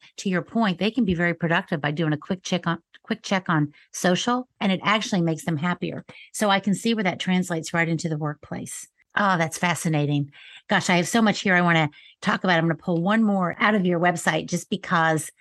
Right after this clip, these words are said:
near and dear to me. So with franchising, you have a lot of content, but the one clip, and we're gonna go to your,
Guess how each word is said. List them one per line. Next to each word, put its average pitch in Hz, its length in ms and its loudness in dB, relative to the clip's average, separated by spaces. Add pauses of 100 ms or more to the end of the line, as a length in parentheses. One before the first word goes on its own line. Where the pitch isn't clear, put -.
(120)
near 226 200 4
and 180 100 4
dear 180 200 4
to 165 80 2
me. 156 260 2 (260)
So 220 200 2
with 202 200 2
franchising, 208 720 2
you 196 80 2
have 175 80 0
a 165 100 0
lot 170 220 2
of 165 60 -2
content, 165 500 -4 (500)
but 202 340 2 (180)
the 233 100 0
one 254 320 4
clip, 175 320 0
and 175 100 0
we're 190 80 2
gonna 202 140 2
go 196 120 2
to 185 60 2
your, 175 160 0